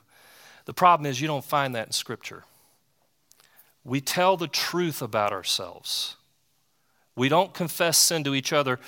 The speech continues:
so that we can get forgiveness from God, but we actually confess to reveal our need for Jesus within a community of people, our need for Jesus to save us. Jesus, as a result of us admitting our need,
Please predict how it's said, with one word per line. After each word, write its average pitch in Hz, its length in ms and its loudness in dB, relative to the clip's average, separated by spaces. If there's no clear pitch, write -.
so - 200 4
that 139 120 -2
we 135 100 0
can 214 420 0
get 135 180 -2
forgiveness 113 480 -4
from 110 200 -6
God, 123 320 4
but 160 160 4
we 160 140 0
actually 196 440 0
confess 180 560 0
to - 160 -4
reveal 151 540 0
our 143 140 4
need 156 380 -2
for 143 180 -2
Jesus 143 520 0
within 139 260 0
a 139 60 0
community 127 640 -4
of 101 120 -16
people, 107 500 -10
our 113 100 -4
need 127 280 -2
for 123 140 -10
Jesus 110 440 -6
to - 60 -8
save 113 400 -2
us. - 380 -8
Jesus, 175 920 0
as 131 160 -2
a 127 60 -4
result 120 640 0
of 117 180 -4
us 143 340 0
admitting 127 500 -4
our 113 120 0
need, 110 460 -10